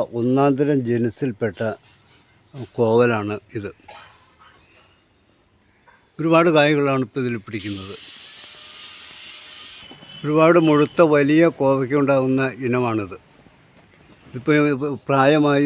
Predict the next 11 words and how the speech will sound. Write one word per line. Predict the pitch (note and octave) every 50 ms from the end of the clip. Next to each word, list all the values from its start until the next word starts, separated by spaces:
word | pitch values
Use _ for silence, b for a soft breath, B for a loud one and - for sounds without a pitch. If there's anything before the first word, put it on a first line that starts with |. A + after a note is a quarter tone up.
| C#3+
ഇത് | B2 C3+ C#3+ C#3 C3+ B2+
നശിക്കാനായ | A#2 G2+ A#2 A2 - C#3+ C#3 C#3 C3 C#3+ C#3 C3+ C3+ C3+ C3 C3+ C3+ C3
ഒരു | B2 B2+ B2 -
കോവലാണ്. | B2+ A2+ A2+ A#2 A#2+ B2+ B2+ B2+ A#2+ A#2+ B2+ B2+ A#2+ A2
എന്നിട്ടും | A2 A#2+ C3 A#2 - - D#3 D3+ C3+ B B B B B B B - C3
ഇതിനകത്ത് | B2 C3 C3 C3 C3+ B2 G2 - C3+ C3
ഇതുപോലെ | A#2 C3 B2+ C3 C#3+ C#3+ D3 D3 D3+ D3 D3+ D#3 D3+ - - - - A#2+
നിറയെ | B2 B2 B2 A#2 C#3 C#3 C#3 D3+ D3+ C#3 A#2 - -
കോവൽ | B2+ A#2+ B2 B2+ C3 C3 C3 C3 A2+
പിടിക്കുന്നു, | A2+ A2+ G2 G#2+ G2+ G2 F#2 F2 - - - - - - - - - - - C3
നിറയെ | B2+ B2 C3+ C#3+ D3+